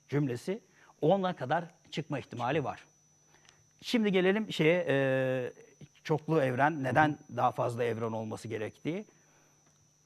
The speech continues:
Speaker 1: E, Aristo şöyle diyor. <coughs> E,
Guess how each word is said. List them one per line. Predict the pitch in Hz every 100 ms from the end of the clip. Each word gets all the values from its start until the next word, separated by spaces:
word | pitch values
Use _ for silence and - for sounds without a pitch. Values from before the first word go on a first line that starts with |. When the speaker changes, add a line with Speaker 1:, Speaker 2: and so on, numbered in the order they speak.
| _ _ -
Speaker 1:
E, | 139 139 135 135 -
Aristo | 147 214 - 185
şöyle | 160 185 156 113
diyor. | 104 95 - - _ _ _ - - - - - - - _
<coughs> | - - - - _ _ _ _ _ _ _ _ -
E, | 110